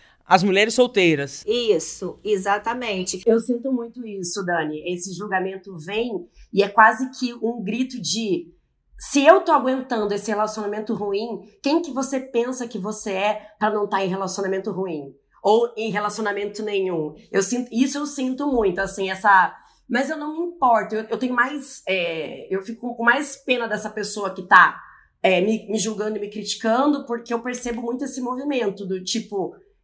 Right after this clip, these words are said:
Speaker 3: "Quem você ousa, é, ser que não tá presa num relacionamento triste", sabe?
Speaker 2: Sim.
Speaker 1: Uma mulher solteira incomoda muita gente?
Speaker 2: Sim.
Speaker 3: Não era, né, gente? Pra ser, mas
Speaker 1: Nossa, o sim da especialista foi forte.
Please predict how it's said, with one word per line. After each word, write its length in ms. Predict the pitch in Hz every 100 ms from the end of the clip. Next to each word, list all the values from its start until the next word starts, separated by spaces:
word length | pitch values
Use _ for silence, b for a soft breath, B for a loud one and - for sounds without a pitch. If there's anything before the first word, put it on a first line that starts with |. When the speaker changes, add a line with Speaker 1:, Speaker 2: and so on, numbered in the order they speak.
| -
Speaker 3:
"Quem 160 | 294
você 280 | 359 - 311
ousa, 680 | 269 294 311 233 247 226 -
é, 200 | 202 175
ser 560 | - - 220 240 254 254
que 80 |
não 140 | 247 233
tá 340 | 226 208 214
presa 420 | - 233 226 220
num 200 | 226 220
relacionamento 600 | 196 208 202 208 208 208
triste", 340 | - 190 151 -
sabe? 420 | - 156 156 220
Speaker 2:
Sim. 160 | - 247
Speaker 1:
Uma 140 | 220
mulher 240 | 220 233
solteira 440 | 247 226 262 254 254
incomoda 460 | 226 226 202 202
muita 260 | 190 180 175
gente? 500 | 175 262 294 - 175 _ _ _ _
Speaker 2:
Sim. 760 | - - - - 208 160 147 139 _ -
Speaker 3:
Não 180 | 254 381
era, 300 | 370 311 240
né, 140 | 226
gente? 360 | 180 180 147 -
Pra 180 | 175 175
ser, 440 | - 196 220 302
mas 300 | 269 226 - 190
Speaker 1:
Nossa, 540 | 165 147 185 - 170
o 80 | 170
sim 320 | - 208 269
da 80 | 269
especialista 760 | 262 240 233 220 196 226 302
foi 200 | 302 370
forte. 540 | - 214 208 202 180